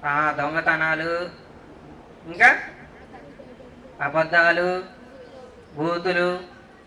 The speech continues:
ఇలాంటివన్నీ నేర్పించాడు. ఎలాంటివన్నీ దేవుడికి ఇష్టమా పిల్లలు? ఇష్టం లేదు కదా. అప్పుడు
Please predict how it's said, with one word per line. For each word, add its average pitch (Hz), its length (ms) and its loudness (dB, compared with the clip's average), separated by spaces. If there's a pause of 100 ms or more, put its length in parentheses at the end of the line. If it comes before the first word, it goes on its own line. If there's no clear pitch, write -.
(680)
ఇలాంటివన్నీ 180 680 4
నేర్పించాడు. 170 520 2
ఎలాంటివన్నీ 208 500 6
దేవుడికి 214 360 0
ఇష్టమా 202 260 -4
పిల్లలు? 190 420 -4 (760)
ఇష్టం 170 260 -2
లేదు 165 180 -2
కదా. 175 360 0 (300)
అప్పుడు 170 640 -4